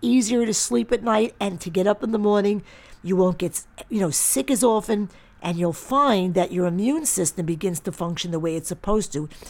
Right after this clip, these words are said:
in a healthy human being. Ladies and gentlemen, listen, realize that all of us has a great deal of power to control our, our own health outcome. There's a recipe for gaining weight and being diseased, just as there's a recipe for losing weight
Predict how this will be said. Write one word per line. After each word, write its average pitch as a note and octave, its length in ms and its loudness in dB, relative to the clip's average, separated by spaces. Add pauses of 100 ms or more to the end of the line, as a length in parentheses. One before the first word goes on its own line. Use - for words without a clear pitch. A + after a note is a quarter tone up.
(120)
in F3 100 -2
a D#3+ 160 0
healthy F#3+ 440 -4
human F3 340 -2
being. D3+ 380 -2 (1200)
Ladies G#3+ 400 2
and G3+ 100 0
gentlemen, F#3 420 2
listen, F3 340 -2 (200)
realize A3 560 4
that F3 240 0
all A3 260 4
of D#3+ 140 0
us - 380 -4 (260)
has F3+ 220 0
a E3+ 40 0
great F#3+ 300 0
deal F#3+ 220 2
of F3 100 0
power E3 320 0
to E3+ 140 -6
control F#3 560 -2
our, D#3+ 260 -4 (340)
our F3+ 280 2
own F#3+ 160 2
health F3+ 260 0
outcome. D3 460 -4 (540)
There's F3+ 180 2
a F3+ 60 4
recipe G#3+ 420 2
for F#3+ 160 0
gaining G#3 400 2
weight A3+ 300 2
and E3+ 160 -4
being F#3+ 260 0
diseased, F#3+ 640 0
just G3 240 0
as F#3+ 80 2
there's F#3 160 2
a E3+ 80 2
recipe G3 400 0
for E3+ 140 -6
losing F#3 420 -2
weight E3 260 -2